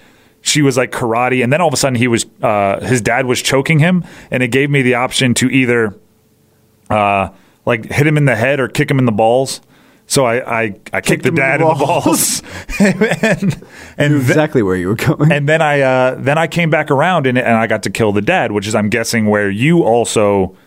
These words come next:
Speaker 1: got back onto that on-ramp. So I think
Speaker 2: Yeah.
Speaker 1: that's, like, kind of a,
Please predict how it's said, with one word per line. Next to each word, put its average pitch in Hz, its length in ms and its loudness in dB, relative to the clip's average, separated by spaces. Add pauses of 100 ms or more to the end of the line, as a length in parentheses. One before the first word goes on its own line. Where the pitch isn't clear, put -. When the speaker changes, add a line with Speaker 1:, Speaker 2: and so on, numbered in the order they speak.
(760)
Speaker 1:
got 120 260 -2
back 117 240 -2
onto 107 260 -2
that 104 160 0
on-ramp. 113 520 -2 (720)
So 135 120 2
I 123 60 2
think 147 140 0
Speaker 2:
Yeah. 107 40 0
Speaker 1:
that's, 131 240 0
like, 135 160 0
kind 127 220 -2
of 117 80 -2
a, 113 180 2